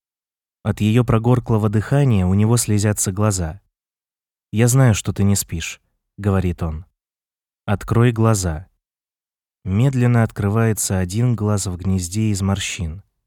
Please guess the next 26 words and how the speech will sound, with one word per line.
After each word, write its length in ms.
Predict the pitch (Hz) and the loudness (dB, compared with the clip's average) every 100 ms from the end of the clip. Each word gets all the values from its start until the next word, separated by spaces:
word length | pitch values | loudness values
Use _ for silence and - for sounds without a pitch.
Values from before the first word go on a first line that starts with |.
| _ _ _ _ _ _ _ | _ _ _ _ _ _ _
Ханна 340 | - 123 110 104 | -4 0 2 2
моргает. 640 | 107 104 101 78 80 - _ _ _ _ _ _ _ | 2 0 -2 -4 -8 -16 _ _ _ _ _ _ _
Так 240 | 107 - | -4 -4
тихо, 340 | - 139 - | -4 -4 -2
что 220 | 92 - 101 | -4 -2 0
он 100 | 101 | 0
едва 360 | 98 98 113 | 0 0 0
её 180 | 113 104 | 0 0
слышит. 580 | - 110 92 - - - _ _ _ _ _ _ _ _ _ | -2 -4 -6 -8 -16 -20 _ _ _ _ _ _ _ _ _
Она 240 | 104 117 | -2 0
говорит: 480 | 110 113 107 85 - _ _ _ _ _ _ _ _ - | 2 0 0 -2 -8 _ _ _ _ _ _ _ _ -10
«Я 200 | 110 127 | -4 0
бы 160 | 120 | 0
предпочла 640 | 107 110 - 107 - 117 104 | 0 -4 -2 -4 -4 -4 -2
этого 280 | 101 98 | -2 -2
не 200 | 95 101 | -2 -2
делать». 420 | 92 82 80 - - _ _ _ _ _ _ _ _ _ _ | -2 -6 -8 -14 -20 _ _ _ _ _ _ _ _ _ _
Он 260 | - 95 85 | -2 -2 -2
ахает, 540 | - 113 - 117 110 - _ _ _ _ | -2 -2 0 0 -2 -6 _ _ _ _
смеётся, 800 | - - 95 90 110 113 - 104 98 _ _ _ _ _ _ _ - | -6 -2 0 2 0 0 -2 -2 -4 _ _ _ _ _ _ _ -2
но 140 | 104 | 2
ярость 420 | 110 151 135 - | 4 4 4 0
быстро 440 | 104 113 131 - 117 | 0 0 0 2 0
овладевает 640 | 104 101 101 98 101 95 | 2 0 0 2 0 0
им 120 | 95 | -2
снова. 540 | - 101 90 78 82 | -2 -2 -2 -4 -8